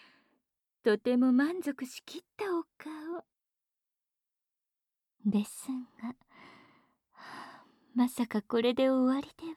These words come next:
はありませんよね。もう出ない？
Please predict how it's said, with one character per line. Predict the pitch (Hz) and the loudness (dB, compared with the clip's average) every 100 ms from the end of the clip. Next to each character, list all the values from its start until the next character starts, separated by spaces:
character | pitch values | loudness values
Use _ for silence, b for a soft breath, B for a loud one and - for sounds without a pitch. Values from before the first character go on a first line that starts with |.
| - 277 | -10 -12
は | - b b b b b b _ - | -12 b b b b b b _ -4
あ | 254 | 4
り | 285 | 6
ま | 302 311 | 6 2
せ | 349 | 0
ん | 349 320 | 0 0
よ | 285 | -2
ね。 | 269 294 381 - _ _ _ _ _ _ _ _ _ _ _ _ _ _ _ _ _ _ _ _ _ _ _ _ - | -6 -10 -14 -20 _ _ _ _ _ _ _ _ _ _ _ _ _ _ _ _ _ _ _ _ _ _ _ _ -6
も | 220 254 349 294 | -4 -4 -2 -2
う | |
出 | 220 202 | -2 -2
な | 320 | -2
い？ | 294 277 254 | -4 -4 -4